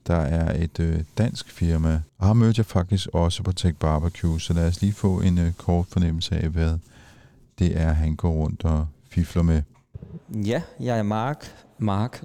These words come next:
Speaker 2: Jones. Øhm, jeg er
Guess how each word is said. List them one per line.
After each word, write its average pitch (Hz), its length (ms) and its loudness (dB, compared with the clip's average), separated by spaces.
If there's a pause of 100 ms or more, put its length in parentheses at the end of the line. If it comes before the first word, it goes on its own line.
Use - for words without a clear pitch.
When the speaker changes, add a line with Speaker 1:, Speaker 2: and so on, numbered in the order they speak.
(120)
Speaker 2:
Jones. 113 560 -4 (720)
Øhm, 92 800 -2 (560)
jeg 92 220 0
er 87 220 -2